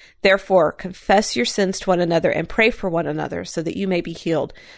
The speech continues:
The prayer of a righteous person is very powerful in its effect." So,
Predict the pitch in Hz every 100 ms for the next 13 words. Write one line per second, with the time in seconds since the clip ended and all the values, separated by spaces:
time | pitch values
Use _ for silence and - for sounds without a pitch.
0 | - 170 160 - 208 220 240 - 170 160
1 | 165 180 - 208 - 170 - 160 160 170
2 | 160 160 190 185 170 - - - 175 -
3 | - - - - - - - - - -
4 | - - - 196 180 160 147